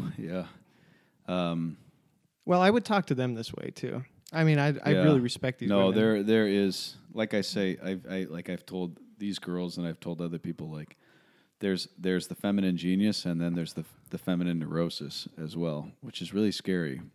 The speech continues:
Speaker 1: when it goes bad. And it's a fallen world and we're all in need of grace in the same way that men are. But the logic of power is contrary to the Christian life.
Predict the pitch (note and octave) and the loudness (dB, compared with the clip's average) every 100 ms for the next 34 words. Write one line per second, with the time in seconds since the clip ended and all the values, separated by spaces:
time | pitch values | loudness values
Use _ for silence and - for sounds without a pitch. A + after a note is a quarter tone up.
0 | _ _ _ F2+ F#2 G2 F2 F#2 E2 D2 | _ _ _ -4 0 0 0 -2 -2 -6
1 | C#2 - - _ _ _ _ _ - E2 | -10 -16 -18 _ _ _ _ _ -8 -6
2 | D#2+ D#2 F2+ - G2 G2+ F#2+ F#2 F2 F2+ | -4 -4 -8 -8 -6 -4 -2 -2 -2 -2
3 | G2 F2 F2 F#2+ F2 E2+ D#2+ - F#2 D#2 | -2 -4 -2 0 0 -2 -6 -6 -4 -2
4 | D#2 - _ _ - F#2 F2 - A2+ G#2 | -6 -12 _ _ -12 -10 -6 -2 2 2
5 | F#2+ C#2 F#2 G2+ F2+ F2 E2 _ _ _ | 0 -2 -2 0 0 -2 -6 _ _ _
6 | _ - - G2+ F2+ F#2+ A#2+ B2+ - - | _ -14 -8 -4 -2 0 -2 -4 -6 -4
7 | - A2 G2 D#2+ E2+ - F#2+ F#2+ - F#2+ | -2 2 2 0 -2 -4 -4 -4 -4 -6
8 | F2+ F2+ F2 - - E2 G2+ G2+ - | -6 -8 -10 -12 -10 -10 -8 -8 -10